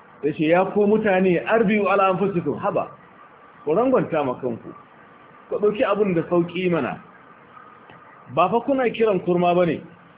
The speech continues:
ballantana ku ce baya jin ku. Ba kuma wanda yake ɓoye ba ne, kuna kiran Ubangiji ne sami'an basira.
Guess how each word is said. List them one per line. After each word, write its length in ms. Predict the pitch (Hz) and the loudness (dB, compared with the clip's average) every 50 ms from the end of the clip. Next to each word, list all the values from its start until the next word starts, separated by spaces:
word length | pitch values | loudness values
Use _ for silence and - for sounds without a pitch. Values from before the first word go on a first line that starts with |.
| - - - - - - - - - - - - - - - - - - - | -20 -20 -20 -20 -20 -20 -20 -20 -20 -20 -20 -20 -20 -20 -20 -20 -20 -14 -10
ballantana 400 | 139 147 156 156 156 160 185 190 | -6 -6 -4 -4 -2 -2 -2 0
ku 80 | 170 185 | -2 -4
ce 180 | 170 165 165 151 | -2 -2 -2 0
baya 280 | 156 160 156 147 139 131 | 2 2 2 0 0 -2
jin 180 | 139 123 107 - | -4 -6 -6 -8
ku. 120 | - 85 - - - - - - - - - - - - - - - - - - - - - - - - - - - - - - | -12 -18 -20 -20 -20 -20 -20 -20 -20 -20 -20 -20 -20 -20 -20 -20 -20 -20 -20 -20 -20 -20 -20 -20 -20 -20 -20 -20 -20 -20 -8 -2
Ba 140 | - 156 165 | -2 -2 -2
kuma 280 | 170 196 220 226 233 | 0 0 0 2 2
wanda 220 | 240 254 247 240 220 | 2 2 0 0 -2
yake 200 | 214 220 - 202 202 | -2 -2 -4 -4 0
ɓoye 440 | 190 185 175 180 190 196 202 208 208 202 | 2 4 4 6 4 4 4 4 2 2
ba 100 | 208 208 | 2 0
ne, 200 | 196 143 87 - - - - - - - - - - - - - - - - - - - - - - - - - - - - - | 0 -2 -4 -8 -14 -20 -20 -20 -20 -20 -20 -20 -20 -20 -20 -20 -20 -20 -20 -20 -20 -20 -20 -20 -20 -20 -20 -20 -20 -20 -20 -6
kuna 360 | - 185 196 202 196 185 165 151 - - | -4 -2 0 0 0 0 0 -2 -4 -8
kiran 420 | - - 196 202 202 185 170 147 - - | -4 -2 0 0 2 0 0 -2 -2 -4
Ubangiji 720 | 147 135 165 175 180 180 165 175 180 147 160 160 147 147 | -4 -2 -2 0 0 0 -2 -2 -4 -2 0 0 0 0
ne 220 | 151 156 156 147 151 - | 0 -2 -2 -4 -4 -4
sami'an 920 | 151 143 151 170 180 185 190 180 - - 143 165 185 202 208 214 196 - - - - - - - - - - - - - - - | -2 -2 0 0 0 0 0 -2 -2 -2 -2 -2 -2 -2 -4 -4 -6 -8 -12 -18 -20 -20 -20 -20 -20 -20 -20 -20 -20 -20 -12 -8
basira. 460 | 135 139 135 - 156 143 117 98 - | -8 -8 -4 -4 -2 -2 -2 -4 -6